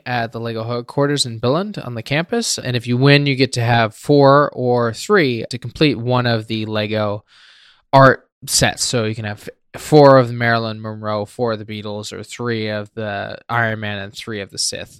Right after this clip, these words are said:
And then you also get to display your work in, on the Lego campus. So, well, I'll be working on that. We got about twenty-six days, twenty-five days, and, um, I know a lot of people will be putting in a ton of entries.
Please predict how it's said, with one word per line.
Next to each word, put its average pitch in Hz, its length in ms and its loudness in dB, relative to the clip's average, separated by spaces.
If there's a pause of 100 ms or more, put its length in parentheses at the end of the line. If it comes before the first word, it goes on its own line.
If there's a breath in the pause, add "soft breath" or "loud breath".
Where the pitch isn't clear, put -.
(120)
And 50 460 -16
then 110 200 -10
you 107 140 -4
also 107 200 -4
get 107 180 -14
to - 100 -20
display - 320 -8
your 50 160 -10
work - 260 -10
in, 110 420 -16 (140)
on 110 140 -10
the 104 80 -8
Lego 104 240 -8
campus. - 420 -12
So, - 340 -4 (440 loud breath)
well, 214 220 8
I'll 180 140 4
be 226 140 4
working 196 320 0
on 165 140 0
that. 180 260 -4
We 160 180 -4
got 160 160 0
about 151 280 0
twenty-six 147 1120 -4
days, 147 400 2
twenty-five 139 420 -2
days, 131 460 0
and, 127 340 -8
um, 113 420 -10
I 123 80 -4
know 120 100 -2
a - 20 -2
lot 113 180 2
of 110 100 -2
people 107 280 -8
will 90 80 -8
be 113 140 -12
putting 110 360 -12
in 107 140 -12
a - 60 -12
ton - 280 -12
of - 80 -10
entries. - 500 -10